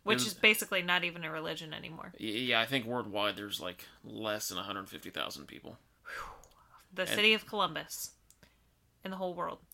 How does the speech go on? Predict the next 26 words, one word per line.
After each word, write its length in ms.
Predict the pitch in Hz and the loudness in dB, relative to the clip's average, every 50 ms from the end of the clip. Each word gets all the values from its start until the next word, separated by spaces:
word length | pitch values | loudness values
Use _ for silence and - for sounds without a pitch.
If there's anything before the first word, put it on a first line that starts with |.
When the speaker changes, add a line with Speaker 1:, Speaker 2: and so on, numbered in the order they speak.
| - - - - - - _ - - | -20 -20 -20 -20 -20 -20 _ -20 -12
Speaker 1:
The 100 | 190 196 | -8 0
city 200 | - - 233 - | 6 8 10 12
of 100 | 135 127 | 12 12
Speaker 2:
Oh, 60 | - | 10
Speaker 1:
Columbus 280 | 226 220 214 - - 220 | 10 8 8 8 8 8
Speaker 2:
oh, 40 | |
oh. 20 | 233 | 8
Speaker 1:
has 140 | - 196 196 | 8 6 4
a 60 | 170 | 2
population 600 | - - 202 190 - 196 190 190 190 - - 196 | 4 6 6 6 6 2 -2 -2 -2 0 0 -2
of 80 | 175 | -2
a 60 | 165 170 | -2 -2
hundred 280 | 190 190 190 190 190 | -2 -2 -2 -2 -2
fifty 240 | - 196 180 - - | -2 -2 -2 -2 -2
thousand. 440 | - 180 175 180 185 190 208 202 208 - | 2 4 4 4 4 2 -2 -4 -6 -8
Speaker 2:
Oh. 60 | - - - - - - | -10 -10 -12 -12 -10 -4
Speaker 1:
So 200 | - - 208 196 | 2 4 4 6
basically, 520 | 180 208 202 202 - 202 - 202 196 190 | 8 6 6 6 2 0 0 2 2 2
the 120 | 185 185 180 | 2 0 -2
city 240 | - 208 190 190 190 | -2 0 2 2 2
of 180 | 190 185 - | 2 0 -4
Columbus 500 | - 208 190 185 185 175 175 170 165 - | -4 0 0 0 2 2 2 0 0 0
Speaker 2:
Mm-hmm. 880 | 131 135 156 135 131 - - - - - - - - - - - - - | -2 -2 -2 -2 -4 -6 -10 -18 -20 -20 -20 -20 -16 -14 -12 -10 -10 -10
Yeah. 360 | 110 110 - - - 311 196 | -10 -12 -12 -14 -4 -2 0
Speaker 1:
is 80 | 196 180 | 0 2
Zoroastrians 1120 | 180 190 190 190 190 180 180 180 175 - - 185 175 170 170 170 160 170 170 - - - | 2 4 4 6 6 6 6 4 2 0 -2 0 0 2 0 0 -4 -6 -8 -6 -8 -8